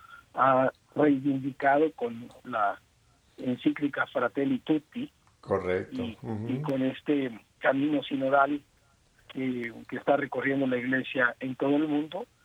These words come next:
Speaker 1: y que finalmente va a, a llegar a su culminación el, este próximo mes de octubre con el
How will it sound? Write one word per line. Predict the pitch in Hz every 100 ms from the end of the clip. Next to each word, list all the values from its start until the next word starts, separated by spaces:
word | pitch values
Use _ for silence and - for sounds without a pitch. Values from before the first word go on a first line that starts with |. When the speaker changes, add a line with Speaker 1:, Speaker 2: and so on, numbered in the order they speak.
| _ _
Speaker 1:
y | - 127
que | - 123 117 110
finalmente | 135 135 143 139 139 151
va | 139 143 143 -
a, | 131 123 113 - _ _ -
a | 123 127 113 110 107 - _ - - _
llegar | - 143 143 156 151
a | 143
su | 131
culminación | 147 143 139 135 131 147 160 143
el, | 127 120 _ -
este | - 135
próximo | 123 127 127 - 123
mes | 120 120 117
de | 120 113 107 - _ _ -
octubre | - - 156 151 160
con | - 123 117
el | 107